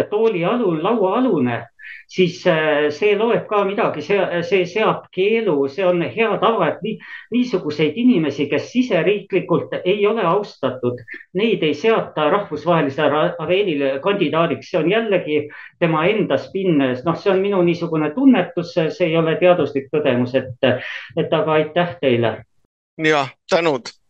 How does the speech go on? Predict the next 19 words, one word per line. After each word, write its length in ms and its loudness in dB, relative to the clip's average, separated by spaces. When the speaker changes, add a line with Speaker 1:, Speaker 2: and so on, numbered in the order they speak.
Speaker 2:
Et, 440 -2
äh, 460 2
siin 240 -2
oli 180 2
mõned 300 0
küsimused 760 -2
ja 160 2
üks 200 -4
küsimustes 640 -2
oli 160 -4
see, 260 0
et 140 -20
mida, 200 0
mida 240 2
ma 120 -4
kavatsen 400 0
ette 280 -2
võtta 240 -4
nendega, 400 0